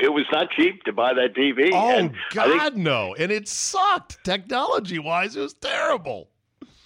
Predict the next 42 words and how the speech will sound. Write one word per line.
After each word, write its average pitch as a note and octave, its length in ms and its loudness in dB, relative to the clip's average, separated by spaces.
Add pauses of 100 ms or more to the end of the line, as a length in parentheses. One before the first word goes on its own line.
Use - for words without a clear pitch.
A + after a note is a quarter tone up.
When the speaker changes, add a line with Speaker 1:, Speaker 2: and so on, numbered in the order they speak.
(120)
Speaker 1:
Yeah, - 320 0 (140)
yeah. D3 300 2
I A#2+ 100 2
think D#3+ 180 2
that's D#3 220 0
what D3 120 0
Jake D3 280 2
got D3 320 0
for C3 80 -4
doing B2 280 2
the C3 60 -2
commercial B2+ 520 -2
was G2+ 240 0 (180)
a - 60 -8
T B2+ 220 0
V. A#2+ 280 0 (460)
Speaker 2:
And A2+ 80 -8 (100)
he - 80 4
probably B2 380 -2
happily C3 400 -2
took D3+ 260 -4
it D#3 80 -4
as C3+ 140 -4
well, B2 280 -4
right? D3 280 -2 (520)
Speaker 1:
Oh, A#2 80 0 (160)
oh, D3+ 100 0
yeah. - 160 -2 (100)
Well, D3+ 220 4
you D3 100 4
know, B2 120 4
I've, A#2+ 100 -2 (160)
I've, G2 40 -12 (120)
I A#2 180 2
told C3 220 2
you G#2+ 80 0 (140)
this G2 180 -4
story G#2 220 0
many F#2+ 280 -4
times D#3 360 0 (100)
that, G2+ 160 2 (420)
uh, G#2 360 2